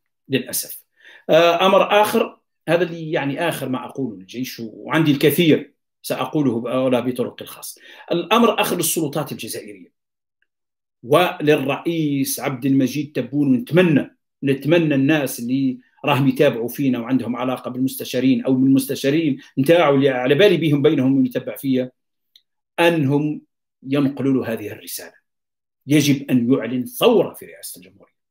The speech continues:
ثورة في الحكومة، ثورة في الوزارات حقيقية، ليست بالأقوال، بالأفعال، وهذه يجب أن تظهر الجزائر. أول قرار يديره رئيس الجمهورية إذا كان يرجع هو إقالة الطاقم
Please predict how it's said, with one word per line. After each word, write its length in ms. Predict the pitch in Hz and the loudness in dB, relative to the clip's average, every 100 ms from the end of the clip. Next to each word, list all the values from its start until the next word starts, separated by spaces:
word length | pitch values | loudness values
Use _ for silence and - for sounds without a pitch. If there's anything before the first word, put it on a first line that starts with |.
| _ _ _ _ _ - | _ _ _ _ _ -4
ثورة 420 | - 214 196 156 | 4 6 6 4
في 80 | - | -2
الحكومة، 480 | - - - 95 _ _ _ - | -16 -18 -20 -20 _ _ _ 0
ثورة 360 | 180 226 180 | 4 4 2
في 100 | 127 | -2
الوزارات 600 | 139 123 120 110 113 95 - _ | -8 -8 -10 -10 -10 -12 -16 _
حقيقية، 800 | - - - 139 247 226 131 - - | -14 -12 -10 -2 2 2 0 -6 -8
ليست 360 | 175 - 123 | -8 -8 -12
بالأقوال، 500 | 117 117 - 131 - - _ | -16 -16 -10 -10 -10 -14 _
بالأفعال، 560 | 131 - - 107 117 - _ _ - | -18 -16 -18 -12 -12 -14 _ _ -6
وهذه 300 | 160 143 151 | -6 -4 -6
يجب 280 | 139 - | -8 -10
أن 120 | 131 123 | -10 -8
تظهر 260 | 139 127 | -12 -12
الجزائر. 360 | 117 - - - - - | -18 -20 -20 -20 -6 4
أول 320 | 208 185 156 | 4 6 4
قرار 500 | - 160 170 175 131 | 2 0 2 2 0
يديره 340 | 127 131 185 151 | -6 -2 0 0
رئيس 340 | 151 - - | -4 -8 -12
الجمهورية 520 | 160 170 156 170 139 | -8 -6 -4 -4 -6
إذا 260 | - 165 156 | -6 -4 -4
كان 340 | - - - - - - | 0 0 0 -4 -14 2
يرجع 400 | 247 202 226 - _ _ | 4 4 0 -2 _ _
هو 220 | 156 143 131 | -2 0 0
إقالة 680 | - 135 - 247 196 123 - _ _ _ - | -4 -10 0 2 2 -2 -10 _ _ _ -16
الطاقم 600 | - - 180 156 180 | -8 -4 -4 -4 -8